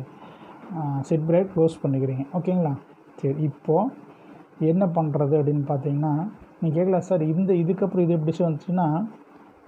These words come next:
இது வந்து அந்த மொத போட்டோம்ல அந்த ஃபார்முலாவோட explanation தான் இது. நீங்க இப்படி வச்சுக்கங்க. இந்த point நீங்க ஞாபகம் வச்சுக்க வேண்டாம். இது first வர formula கொண்டு அது வேண்டாம். இதையே நீங்க வச்சு போட்டுக்கங்க.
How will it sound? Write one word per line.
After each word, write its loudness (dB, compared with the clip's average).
இது 2
வந்து 2
அந்த 2
மொத 2
போட்டோம்ல 2
அந்த 0
ஃபார்முலாவோட 4
explanation 0
தான் 2
இது. 0
நீங்க 0
இப்படி 0
வச்சுக்கங்க. -2
இந்த 2
point 0
நீங்க 0
ஞாபகம் 0
வச்சுக்க -2
வேண்டாம். 0
இது -4
first -2
வர 2
formula -2
கொண்டு -2
அது -2
வேண்டாம். -2
இதையே 2
நீங்க -2
வச்சு -10
போட்டுக்கங்க. -2